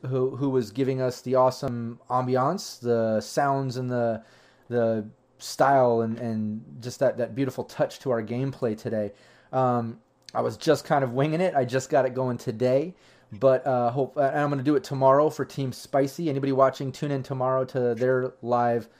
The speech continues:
uh, gameplay at six. And, uh, yeah, hopefully I'll, I'll learn it more and more and be able to incorporate sound effects and background noises and things into the gameplay and just give it that much more feeling. I really, I really liked it. What did you guys think?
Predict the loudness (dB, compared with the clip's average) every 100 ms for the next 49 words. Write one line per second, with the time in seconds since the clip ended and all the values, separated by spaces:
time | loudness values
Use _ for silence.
0 | _ _ -6 -4 -2 -2 -4 -2 0 2
1 | 0 -2 -4 -4 -4 -20 _ _ _ _
2 | -4 -2 -2 2 4 4 2 -2 _ -2
3 | 0 2 0 -2 2 4 6 4 4 2
4 | -2 -4 -2 0 0 0 2 2 2 2
5 | 2 0 -2 -4 -2 -4 -2 0 0 2
6 | 0 0 -4 -4 -2 -2 -2 -2 -2 -2
7 | -6 -10 -6 -6 -8 _ _ -2 -2 0
8 | -2 -2 -2 -4 -4 -6 -6 -4 -4 -4
9 | -8 -6 -6 -4 -6 -6 -6 -6 -4 -2
10 | -2 -2 -6 -8 -2 0 0 -4 -6 -6
11 | -12 -10 -8 -8 -6 -4 -2 -2 -2 0
12 | 0 0 -4 -4 -2 -2 0 -2 -2 -6
13 | -4 -4 0 0 0 -10